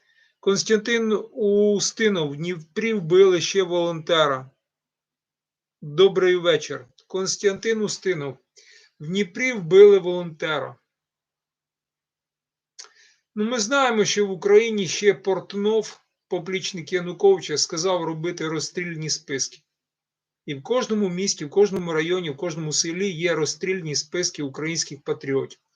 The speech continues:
Особисто сам я не приховую, що живу я в Сокирянах Чернівецької області. Не приховую.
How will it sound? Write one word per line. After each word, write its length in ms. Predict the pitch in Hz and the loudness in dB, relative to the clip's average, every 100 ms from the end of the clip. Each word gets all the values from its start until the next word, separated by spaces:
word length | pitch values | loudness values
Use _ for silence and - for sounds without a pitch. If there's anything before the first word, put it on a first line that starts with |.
| _ _ - | _ _ -6
Особисто 600 | 165 202 202 - - 226 | 0 2 4 0 2 4
сам 360 | - 226 214 175 | 4 4 2 0
я 120 | 175 | -4
не 120 | 165 | -6
приховую, 560 | - 165 - 233 208 156 | -6 -8 -4 0 0 -2
що 180 | 165 | -6
живу 300 | 135 160 196 | -6 -4 2
я 60 | 190 | 2
в 80 | 156 | 0
Сокирянах 580 | - 143 165 180 156 135 | -8 -6 -4 -4 -4 -8
Чернівецької 720 | 165 151 151 151 - - 139 | -10 -6 -2 -2 -2 -6 -6
області. 300 | 127 - 156 | -6 -10 -4
Не 180 | 175 | -2
приховую. 600 | 185 196 190 190 151 131 | 2 2 2 -2 -4 -6